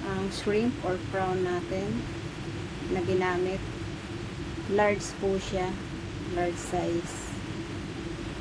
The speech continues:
Ilagay, ilagay na natin yung remaining coriander and spring onions. Takpan natin saglit.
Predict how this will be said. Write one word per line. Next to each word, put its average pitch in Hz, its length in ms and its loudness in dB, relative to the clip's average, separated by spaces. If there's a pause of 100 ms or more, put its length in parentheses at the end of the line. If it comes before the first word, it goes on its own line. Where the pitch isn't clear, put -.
(640)
Ilagay, 208 240 4 (640)
ilagay 202 320 4
na 208 160 2
natin 202 480 2
yung 202 80 2
remaining 233 800 6
coriander 202 880 4
and 220 480 0 (1200)
spring 190 480 0
onions. 175 680 0 (2500)
Takpan 196 320 2
natin 190 320 2
saglit. 190 640 2